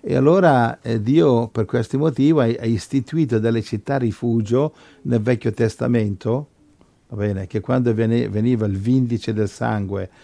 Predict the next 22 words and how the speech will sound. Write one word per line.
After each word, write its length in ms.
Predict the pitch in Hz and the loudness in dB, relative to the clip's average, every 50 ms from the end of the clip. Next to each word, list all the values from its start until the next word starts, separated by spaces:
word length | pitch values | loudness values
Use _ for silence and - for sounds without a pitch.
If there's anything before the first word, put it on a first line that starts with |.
| _ _ _ | _ _ _
il 160 | - - 107 104 | -8 -6 -4 0
vendicatore 680 | 110 113 113 110 117 107 113 117 101 - 127 127 123 | 0 2 2 2 0 0 0 -2 0 0 0 0 2
del 160 | 113 110 95 | 0 0 -2
sangue, 380 | - - 117 110 104 98 101 101 | -4 -4 -4 -4 -4 -2 -4 -6
il 60 | 95 | -6
parente, 760 | - - 113 117 120 127 135 139 139 131 - 170 190 202 196 - _ _ _ _ _ _ _ _ _ _ _ _ - | -4 -2 0 0 2 2 2 0 0 0 0 -2 -2 -2 -4 -10 _ _ _ _ _ _ _ _ _ _ _ _ 0
non 280 | - 127 139 139 139 120 | 2 4 6 6 4 4
poteva 400 | - 139 123 - 147 151 156 185 | 2 0 2 4 2 2 2 2
ammazzarlo 540 | 180 185 180 170 - - 123 113 107 107 104 | 0 0 -2 -2 -2 0 0 0 0 -2 -2
perché 380 | - 127 120 - - 165 156 135 | -2 -4 -4 -2 -2 0 0 2
lui 180 | 131 147 156 | 2 2 2
s-, 160 | 135 - - - - _ _ _ _ _ | 2 0 -6 -16 -20 _ _ _ _ _
c'erano 300 | - - 170 175 160 139 | -4 0 0 2 4 4
delle 200 | 131 131 131 120 | 4 4 4 2
città, 380 | - - 147 127 - 131 110 107 | 0 0 -2 0 0 0 0 0
tre 240 | - 147 165 175 | 0 -2 -2 -2
città 320 | 175 - 151 - - 107 101 | -2 -4 -6 -4 -2 -4 -4
mi 140 | 98 95 92 | -2 -4 -6
pare 240 | - 92 95 92 95 | -6 -8 -8 -8 -8
che 140 | - - 95 | -8 -8 -8
erano, 260 | 95 92 95 95 95 | -8 -8 -8 -8 -10
s-, 220 | - - - - | -10 -12 -14 -16